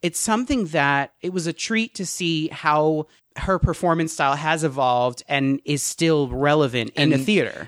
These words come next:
Speaker 2: making her artistic dreams come true.
Speaker 1: Exactly.
Speaker 2: Like, I, I adore Sasha. Like, from the moment we interviewed her on our little sofa,
Speaker 1: Mm-hmm.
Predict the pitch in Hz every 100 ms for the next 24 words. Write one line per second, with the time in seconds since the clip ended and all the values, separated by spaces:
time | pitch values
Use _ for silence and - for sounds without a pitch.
0 | - 156 156 139 147 127 139 127 120 123
1 | - 127 - 113 - 117 117 113 - -
2 | 120 117 117 - - - 175 160 - -
3 | 175 196 233 247 240 - _ _ 196 220
4 | 285 277 175 135 - 170 151 147 139 147
5 | - _ - - - 135 113 - 131 117
6 | - 185 175 - - - - - _ -
7 | 247 311 349 254 233 233 185 196 170 160
8 | 156 170 147 123 117 - - 127 - _
9 | - 156 165 180 170 185 - 143 135 -
10 | 160 - 131 127 117 113